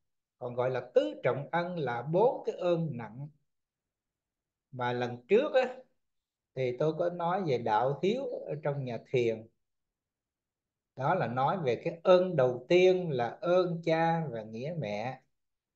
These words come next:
Là vì sao mà trong tứ ân á, cái ơn cha, cái ơn của mẹ là cái ơn quan trọng và lớn nhất? Là bởi vì chúng ta dù là ai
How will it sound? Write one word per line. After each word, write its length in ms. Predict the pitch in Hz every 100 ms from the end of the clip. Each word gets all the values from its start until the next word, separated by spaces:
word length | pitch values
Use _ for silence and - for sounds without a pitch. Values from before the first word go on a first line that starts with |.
| _ _ _ _ _ _ _ -
Là 80 | 120
vì 260 | 131 139 139
sao 420 | - 185 190 185
mà 220 | 151 139
trong 220 | 180 185 -
tứ 180 | 247
ân 360 | 262 180 185 185
á, 200 | 190 196 196
cái 120 | 196
ơn 360 | 180 185 185 185
cha, 460 | 185 185 180 147 - _ _ _ _ _ _ _ _ _ -
cái 240 | 151 170 180
ơn 460 | 180 180 180 170
của 220 | - 175
mẹ 400 | 160 117 120 139
là 180 | 156 120
cái 100 | 160
ơn 380 | 170 170 165 156
quan 200 | 165 160 165
trọng 280 | 120 117 135
và 80 | 120
lớn 320 | 135 160 185
nhất? 160 | 220 - _ _ _ _ _ _ _ _ _ _ _
Là 160 | 127 123
bởi 260 | 113 127
vì 640 | 160 135 127 120 120 113 -
chúng 240 | 214 240
ta 340 | 175 170 170 143
dù 300 | 135 127 123
là 200 | 123 123
ai 600 | 135 165 170 180 175 170